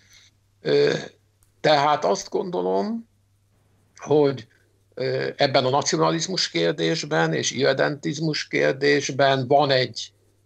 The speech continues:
ö, nagyon súlyos konfliktus az Orbán rendszer és az ellenzékének egy része között. A,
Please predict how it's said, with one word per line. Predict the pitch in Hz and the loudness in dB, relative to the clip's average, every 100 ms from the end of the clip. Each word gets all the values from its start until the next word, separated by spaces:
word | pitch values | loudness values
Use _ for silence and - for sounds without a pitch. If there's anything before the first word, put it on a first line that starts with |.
| _ _ _ | _ _ _
ö, | - 127 123 - - - | -6 -4 -2 -4 -4 -2
nagyon | 139 160 147 | 0 2 2
súlyos | 127 135 123 - | 2 -2 -6 -6
konfliktus | 120 117 120 - - 117 - | -6 -6 -10 -14 -14 -12 -8
az | 117 | -2
Orbán | 139 131 113 110 | 2 2 2 0
rendszer | 107 - - - 55 - - _ _ _ _ _ _ | 0 -2 -6 -4 -4 -8 -14 _ _ _ _ _ _
és | - 123 120 | -4 0 2
az | 147 | 4
ellenzékének | 143 135 117 127 - 117 113 | 4 4 2 -2 -4 -6 -4
egy | 113 113 | -2 0
része | 131 120 - - | 2 2 -2 -6
között. | - - 123 175 - - - _ _ _ _ _ _ _ _ _ _ _ _ _ | -10 -8 -6 -6 -8 -20 -20 _ _ _ _ _ _ _ _ _ _ _ _ _
A, | - 131 131 123 | -2 2 4 4